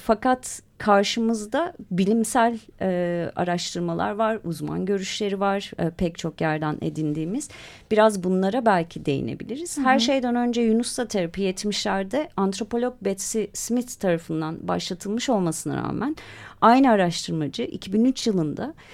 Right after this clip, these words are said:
Speaker 1: e, Yunus'la terapinin etkisiz ve insanları sömüren bir uygulama olduğunu açıklamış durumda.
Speaker 2: Hı hı.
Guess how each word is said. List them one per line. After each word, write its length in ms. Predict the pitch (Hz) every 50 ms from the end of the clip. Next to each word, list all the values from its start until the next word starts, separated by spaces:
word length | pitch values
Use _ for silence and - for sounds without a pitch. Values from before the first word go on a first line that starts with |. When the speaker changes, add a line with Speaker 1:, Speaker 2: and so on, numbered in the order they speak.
| - - - - -
Speaker 1:
e, 220 | 180 170 170 165
Yunus'la 600 | 165 165 165 175 190 220 277 277 - - 233 214 214
terapinin 520 | - 185 175 170 170 - 196 247 285 - -
etkisiz 680 | 196 190 190 - - 196 - - 359 370 359 - - - -
ve 160 | 202 196 196 -
insanları 500 | 185 196 190 190 - 214 214 226 254 269
sömüren 640 | - - - 208 196 196 196 214 247 277 269 254 220
bir 80 | 202
uygulama 400 | 190 185 175 190 202 208 220 220
olduğunu 400 | 208 190 180 170 170 185 214 302 -
açıklamış 600 | - - - - - 202 190 185 175 - - -
durumda. 280 | - - - - - - - 170 - -
Speaker 2:
Hı 60 |
hı. 40 | 262